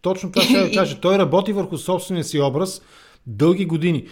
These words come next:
Speaker 1: Нещо, което, уви, нашите приятели от София хиляда не го виждат сякаш или си затварят очите.
Speaker 2: Ами, то, това е най-устойчивото, защото той Борисов, извинявай, си работеше върху собствения имидж от две хиляди и първа до две хиляди и пета, докато стане кмет.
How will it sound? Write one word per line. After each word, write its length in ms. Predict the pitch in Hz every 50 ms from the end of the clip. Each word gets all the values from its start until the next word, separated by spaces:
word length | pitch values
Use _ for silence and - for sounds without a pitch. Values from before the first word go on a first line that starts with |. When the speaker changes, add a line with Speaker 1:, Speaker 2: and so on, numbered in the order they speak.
| - - - - - -
Speaker 1:
Нещо, 340 | 123 135 190 214 208 214 220
което, 320 | - 196 208 202 208 208 208
уви, 340 | - 147 139 131 143 190 196
нашите 480 | 175 165 180 170 - - - 165 127 -
приятели 400 | 143 143 151 151 151 160 135 131
от 100 | 120 -
София 280 | - 135 127 - 131
хиляда 340 | - - 143 160 175 196 196 190
не 160 | 160 160 156
го 160 | - 175 190
виждат 360 | 180 196 208 175 156 135 - -
сякаш 340 | - 127 - - 185 -
или 180 | 202 196 190 185
си 120 | 185 180
затварят 400 | 160 151 139 - 190 190 180 180
очите. 320 | 160 123 - 196 - - - - - _ _ _ _ _ _ _ _ _ _ _ _ _ _ _ -
Speaker 2:
Ами, 340 | 202 208 214 208 208 208 - - _ _ _ _ _ _ _ _
то, 160 | - 233 262 262 254 - - -
това 140 | - 294 302
е 40 | 302
най-устойчивото, 760 | 339 339 349 392 370 370 - 392 392 381 - 311 240 214 -
защото 340 | 220 - 262 269 269 320
той 240 | - 311 320 311 -
Борисов, 380 | 285 285 294 330 - - 359 359 330
извинявай, 460 | 302 285 269 277 285 294 285 285 277
си 280 | - - - - 262
работеше 460 | 240 233 214 247 240 240 240 233 226 214
върху 220 | 202 202 202 -
собствения 440 | - 220 214 214 - 208 208 220 285
имидж 320 | 285 277 294 285 285 -
от 160 | 226 - - 202
две 140 | 196 240 240
хиляди 160 | 233 226 226
и 40 | -
първа 220 | 233 226 202 196
до 100 | 175 175
две 140 | 160 180 175
хиляди 140 | 165 165 165
и 20 |
пета, 200 | 165 165 160 156 151
докато 220 | 143 - - - -
стане 320 | - 151 147 139 135 -
кмет. 220 | - 156 160 -